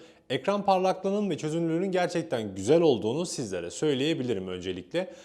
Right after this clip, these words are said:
Bunun dışında Bluetooth beş nokta sıfır bağlantı versiyonuyla geliyor ve saatinde iki yüz yetmiş miliamper bir batarya kapasitesi bulunuyor. Dilerseniz şimdi laf fazla uzatmadan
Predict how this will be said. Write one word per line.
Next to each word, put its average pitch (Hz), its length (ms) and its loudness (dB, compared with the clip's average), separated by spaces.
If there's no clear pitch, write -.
Bunun 220 220 0
dışında 202 560 0
Bluetooth 208 440 0
beş 185 240 0
nokta 175 280 -4
sıfır 175 440 -4
bağlantı 165 420 0
versiyonuyla 110 540 -2
geliyor 175 420 2
ve 123 100 -2
saatinde 143 560 0
iki 113 160 -4
yüz 147 100 0
yetmiş 151 380 -4
miliamper 101 500 -4
bir 156 160 -2
batarya 131 400 2
kapasitesi 98 640 -6
bulunuyor. 113 420 -2
Dilerseniz 202 480 4
şimdi 185 220 -2
laf 175 180 4
fazla 175 220 4
uzatmadan 160 520 0